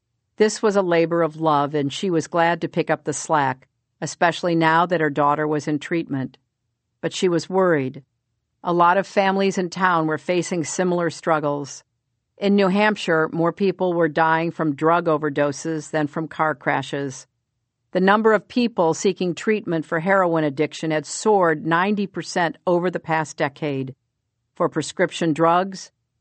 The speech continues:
the number was up five hundred percent. I knew a little about this. At the time, Bill and I were friends with three families who had lost young adult children to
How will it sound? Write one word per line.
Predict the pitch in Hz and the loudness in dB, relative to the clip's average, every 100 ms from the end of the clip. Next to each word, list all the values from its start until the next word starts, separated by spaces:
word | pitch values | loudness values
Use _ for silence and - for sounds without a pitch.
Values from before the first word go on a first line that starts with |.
| - | -4
the | 139 | 0
number | 143 165 180 185 | 2 2 0 -2
was | 180 170 | -2 -2
up | 160 147 _ | -2 -2 _
five | _ 160 156 160 | _ 0 0 0
hundred | 156 - 175 151 135 131 | -6 -6 -4 -2 -4 -6
percent. | 139 - 143 127 - _ _ _ _ _ _ _ _ _ _ _ _ _ _ _ _ - | -12 -8 -6 -6 -10 _ _ _ _ _ _ _ _ _ _ _ _ _ _ _ _ -2
I | 196 | 2
knew | 220 254 | 6 6
a | |
little | 220 214 208 208 | 6 4 4 2
about | 175 156 139 | 4 2 0
this. | 147 135 - - - _ _ _ _ - | -4 -6 -8 -16 -20 _ _ _ _ -4
At | 165 180 | -4 -4
the | |
time, | 165 185 208 175 165 | -4 0 2 4 2
Bill | 165 170 | 2 2
and | 170 | 2
I | 170 | 2
were | 165 160 | 2 -2
friends | - 190 170 160 - | 0 2 2 0 -2
with | 165 | -6
three | - 208 208 | -2 -2 -2
families | - 165 147 147 147 143 | -2 0 0 0 -2 -2
who | 165 | -4
had | 151 | -2
lost | 151 156 151 - - | 2 2 0 -8 -18
young | - 156 165 185 | -6 -2 0 0
adult | - 151 165 170 - | -4 -2 0 0 -4
children | - 175 147 139 143 | -4 -2 -2 -2 -4
to | 135 | -6